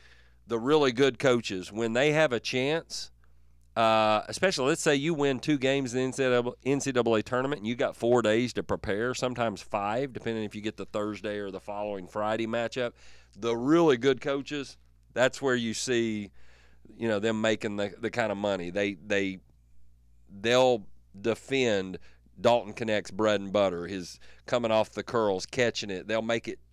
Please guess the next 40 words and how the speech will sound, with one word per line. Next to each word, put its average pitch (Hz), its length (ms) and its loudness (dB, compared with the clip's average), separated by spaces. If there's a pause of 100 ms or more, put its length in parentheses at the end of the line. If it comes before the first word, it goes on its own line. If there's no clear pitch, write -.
(160)
uncomfortable 120 680 -2
for 101 160 -8
him 98 200 -6
catching 98 420 -2
it, 90 140 -8 (400)
um, 92 600 -4 (260)
or 104 380 2
stepping 127 540 0
in 123 260 2
the, 110 340 4 (540)
b-, 101 80 -12 (160)
through 131 140 6
the 110 100 0
pick, 131 400 -4
through 120 120 -4
the 107 80 -6
passing 123 500 -4
lane. 107 340 -2 (220)
That's 151 160 -6
right. 139 100 -4
He 151 120 -4
wants 196 260 -2
to 139 60 -10
catch 131 340 -2
it 113 180 -4 (140)
uncontested, 113 920 -4 (240)
'cause 117 120 -8
when 165 100 2
he 160 60 2
gets 123 180 0
the 110 60 -6
ball 123 300 4
in 120 60 -4
his 107 120 -8
hands 120 360 -6
and 98 120 -14
squares 117 380 -6
his 101 160 -16
hips, 135 320 -4 (280)
he's, - 380 -10